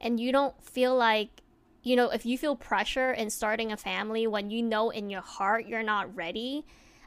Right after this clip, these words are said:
okay, I don't know when someone will feel ready, 'cause people always say that. But anyway,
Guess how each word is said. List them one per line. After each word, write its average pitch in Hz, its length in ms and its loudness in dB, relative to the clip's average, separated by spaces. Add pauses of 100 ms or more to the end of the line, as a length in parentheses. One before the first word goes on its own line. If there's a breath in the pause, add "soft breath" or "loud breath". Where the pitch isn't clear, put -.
(120)
okay, 226 440 0
I 220 160 4
don't 233 180 2
know 220 100 2
when 220 380 2
someone 240 340 2
will 240 120 0
feel 240 260 0
ready, 240 240 2
'cause 247 160 -6
people 220 240 -6
always 208 320 -4
say 208 160 -6
that. 220 380 0
But 214 200 2
anyway, 220 600 0